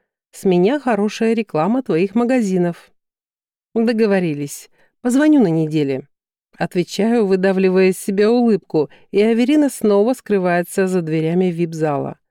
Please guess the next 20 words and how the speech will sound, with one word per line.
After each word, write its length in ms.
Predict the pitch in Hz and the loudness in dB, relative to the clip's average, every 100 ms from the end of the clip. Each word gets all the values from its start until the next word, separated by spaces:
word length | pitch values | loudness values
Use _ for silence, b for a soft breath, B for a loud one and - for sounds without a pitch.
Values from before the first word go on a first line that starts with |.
| _ _ _ _ | _ _ _ _
Что 360 | - - 165 | -18 -10 -8
ж, 260 | 131 - - _ _ _ _ | -8 -10 -18 _ _ _ _
теперь, 540 | - 185 185 247 254 | -10 -6 -4 -2 -2
ввиду 420 | 196 165 165 165 175 | -4 -4 -2 -2 -2
изменившихся 840 | 196 185 185 156 - - - 160 | -2 2 2 0 -4 -10 -6 -4
обстоятельств, 840 | 160 - 202 254 294 240 226 - - b b - | -4 -4 -4 -2 -4 -4 -6 -10 -20 b b -4
ограничивать 720 | 214 233 240 262 - 226 208 | 0 2 2 0 0 -2 -2
себя 360 | - 214 214 202 | -2 -2 -2 0
больше 360 | 196 - 202 | 0 0 0
не 280 | 190 190 180 | 2 4 4
имеет 280 | 175 165 165 | 2 0 -2
смысла. 580 | - 139 123 - - 156 _ _ _ _ _ - | -6 -6 -6 -8 -12 -12 _ _ _ _ _ -6
Вышла 400 | 220 330 - 202 | -2 0 2 2
на 160 | 180 | 0
крыльцо 580 | - 190 185 - 247 277 | 0 -2 -4 -4 -2 -2
и, 140 | 220 | -2
подкурив 500 | 196 190 - 190 165 | -2 -4 -4 -2 -2
сигарету, 600 | - 165 165 196 277 - | -6 -8 -2 0 0 -2
глубоко 640 | 214 208 214 202 220 - 226 | -2 0 0 0 -4 -4 -4
затянулась, 920 | 214 - - 180 175 165 151 147 - | -4 -4 -2 0 0 0 -2 -4 -14